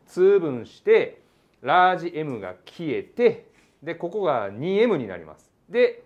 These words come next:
頭のラージMと掛け合わせると、二ラージエムエムね。まあ、これで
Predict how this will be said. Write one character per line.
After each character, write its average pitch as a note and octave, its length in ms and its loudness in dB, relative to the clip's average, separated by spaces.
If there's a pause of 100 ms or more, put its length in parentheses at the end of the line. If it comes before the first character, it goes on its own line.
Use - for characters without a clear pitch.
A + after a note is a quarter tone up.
(120)
頭 D3 320 -2
の B2 120 -4
ラ C3+ 240 0
ー B2+ 40 -6
ジ C3 60 -6
M B2 180 -6
と G#2+ 100 -10
掛 A#2+ 220 -14
け B2+ 100 -4
合 B2 60 -2
わ B2+ 160 -2
せ B2+ 140 -6
る B2+ 100 -8
と、 F#3+ 280 -6
二 C3 340 -6
ラ B2 260 -4
ー A#2 40 -6
ジ A#2 140 -10
エ A#2 80 -8
ム G#2+ 200 -12
エ G#2 80 -10
ム F2 120 -16
ね。 D3 240 -14 (440)
ま E3+ 80 -16
あ、 - 20 -20
こ D#3 80 -6
れ D3+ 60 -2
で F3+ 340 -6